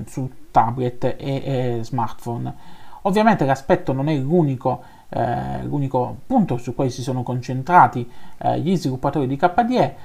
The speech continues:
eh, perché ci sono state fatte diverse ottimizzazioni, eh, che donano a K D E Plasma maggiore velocità, maggiore affidabilità e nuove funzionalità che hanno,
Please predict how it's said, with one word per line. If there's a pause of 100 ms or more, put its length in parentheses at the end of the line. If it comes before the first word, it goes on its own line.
(180)
eh,
perché
ci
sono
state
fatte
diverse
ottimizzazioni, (280)
eh,
che
donano
a
K
D
E
Plasma
maggiore
velocità, (380)
maggiore
affidabilità (280)
e
nuove
funzionalità
che
hanno,